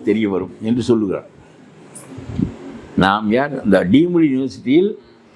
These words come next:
அப்புறம் வீரமணிக்கு வேண்டியவராக இருந்தாலே நீங்கள் மேலே வந்து விடலாம். ஏனென்றால் பச்சை திராவிடன், கருப்பு சட்டை போட்ட திராவிடனுக்கெல்லாம் இடம் கொடுப்பார்கள். அதை பற்றி பேச்சில்லை,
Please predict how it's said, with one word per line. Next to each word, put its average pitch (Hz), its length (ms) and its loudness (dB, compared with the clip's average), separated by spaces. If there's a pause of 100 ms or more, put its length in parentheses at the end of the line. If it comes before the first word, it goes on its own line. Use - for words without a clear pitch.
(160)
அப்புறம் 175 340 4
வீரமணிக்கு 196 600 2
வேண்டியவராக 185 600 0
இருந்தாலே 180 500 0
நீங்கள் 185 360 -2
மேலே 180 220 0
வந்து 151 200 -2
விடலாம். 113 300 -2 (1040)
ஏனென்றால் 185 500 2
பச்சை 175 360 -2
திராவிடன், 202 500 -4
கருப்பு 185 300 -2
சட்டை 180 240 -2
போட்ட 170 260 -2
திராவிடனுக்கெல்லாம் 165 920 0
இடம் 165 200 0
கொடுப்பார்கள். 135 560 0
அதை 160 220 -2
பற்றி 175 220 -8
பேச்சில்லை, 151 500 0